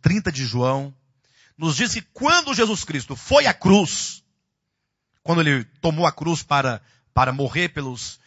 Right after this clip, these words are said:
é, não somente pelos nossos pecados, né, mas para redimir esse universo caído, é dito, "Chegou o momento de ser expulso o príncipe deste mundo."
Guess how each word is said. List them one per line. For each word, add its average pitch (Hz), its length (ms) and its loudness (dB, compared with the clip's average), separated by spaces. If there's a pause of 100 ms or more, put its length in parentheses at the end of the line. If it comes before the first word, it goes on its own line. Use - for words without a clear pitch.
(140)
é, 110 380 -12 (220)
não 254 160 0
somente 180 360 0
pelos 156 200 -4
nossos 147 240 -6
pecados, 151 520 -2
né, 202 120 -4
mas 180 180 -6
para 160 240 -2 (100)
redimir 175 840 0 (280)
esse 175 240 0
universo 160 480 0
caído, 151 500 -4 (640)
é 143 120 0
dito, 139 360 0
"Chegou 165 520 2
o 233 40 -2
momento 190 540 -2
de 156 120 -4
ser 247 240 -4
expulso 226 580 -4
o 185 40 -10
príncipe 185 380 -8
deste 180 240 -8
mundo." 104 340 -20